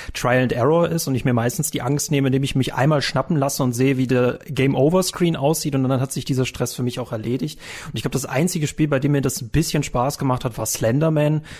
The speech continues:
weil man da ja wenigstens noch, äh, ein bisschen ein paar taktische Elemente drin hatte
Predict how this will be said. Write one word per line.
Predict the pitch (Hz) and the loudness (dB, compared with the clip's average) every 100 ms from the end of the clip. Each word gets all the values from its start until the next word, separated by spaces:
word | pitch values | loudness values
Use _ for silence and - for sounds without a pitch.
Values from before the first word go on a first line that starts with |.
| - | -4
weil | 120 | 0
man | 120 | 2
da | 120 | 2
ja | 123 127 | 4 4
wenigstens | 131 135 - 135 - | 4 2 2 0 2
noch, | 127 - - - | 0 0 -12 -12
äh, | - | -12
ein | 156 147 | -6 0
bisschen | 165 - 151 | 0 2 0
ein | - | 2
paar | - 135 | 0 0
taktische | - 160 - 170 165 | -2 -2 0 0 0
Elemente | 156 151 147 156 165 | 0 2 2 2 0
drin | 156 151 143 | 0 2 0
hatte | 147 151 | 2 0